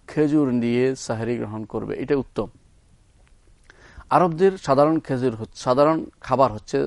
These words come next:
খেজুর। রাসূলুল্লাহ সাল্লাল্লাহু আলাইহি ওয়াসাল্লাম মাসের পর মাস শুধু খেজুর খেতেন। আরবরাও মাসের পর মাস খেজুর খেত।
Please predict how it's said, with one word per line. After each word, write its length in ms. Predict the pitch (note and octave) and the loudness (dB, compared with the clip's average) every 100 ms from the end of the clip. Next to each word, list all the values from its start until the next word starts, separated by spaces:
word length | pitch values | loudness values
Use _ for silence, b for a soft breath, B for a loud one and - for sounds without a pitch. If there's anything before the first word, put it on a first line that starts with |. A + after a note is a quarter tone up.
| - | -4
খেজুর। 300 | - B2+ G#2 - _ b b b b - | -6 -4 -4 -10 _ b b b b -6
রাসূলুল্লাহ 400 | C#3 D3 C3+ D3 | 0 2 4 4
সাল্লাল্লাহু 160 | - | 4
আলাইহি 140 | C#3 C3+ | 0 0
ওয়াসাল্লাম 300 | C3 D3 C3 | 0 -4 -2
মাসের 300 | B2 - C#3 | -2 -2 -2
পর 120 | C3+ | -2
মাস 260 | A2+ B2+ - | -2 -4 -4
শুধু 240 | B2+ C3 | -4 -6
খেজুর 320 | - A#2 B2 | -4 -4 -4
খেতেন। 320 | A#2 B2 A2+ - b b b - | -6 -10 -10 -12 b b b -4
আরবরাও 460 | C3+ D#3 E3+ D3 | 0 2 4 4
মাসের 320 | A#2 B2 C#3+ C3 | 4 0 -2 -4
পর 140 | C3 | -6
মাস 280 | A#2 B2+ - | -4 -6 -8
খেজুর 280 | - A#2 A#2 | -12 -6 -6
খেত। 260 | - G2+ | -6 -12